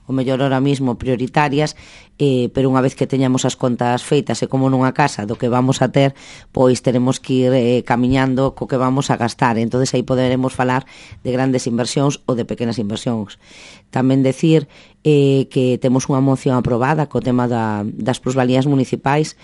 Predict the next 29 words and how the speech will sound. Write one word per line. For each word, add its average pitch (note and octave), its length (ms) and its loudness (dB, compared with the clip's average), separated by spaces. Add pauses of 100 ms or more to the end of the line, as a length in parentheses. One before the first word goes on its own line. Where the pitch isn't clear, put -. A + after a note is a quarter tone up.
(420)
eh, C3 460 2
que C3 100 0
foi C3 720 2
proposta E3+ 400 2
por C#3 140 -2
o - 80 -4
Partido B2+ 500 0
Socialista C3+ 560 0
na B2 160 2
legislatura B2 560 0
pasada, B2+ 400 0
antes B2 240 -2
de B2 160 -2
maio B2+ 240 2
do, A#2 320 0
do B2 160 2
ano B2+ 160 2
do, B2 160 0
dous B2+ 240 -2
mil B2 80 0
dezanove, C3+ 560 0 (400)
que - 160 -2
foi E3+ 240 2
totalmente D3 400 2
aceptada C#3+ 320 0
por B2 160 -2
este B2 480 0
goberno C3 480 0
de, A2 400 -2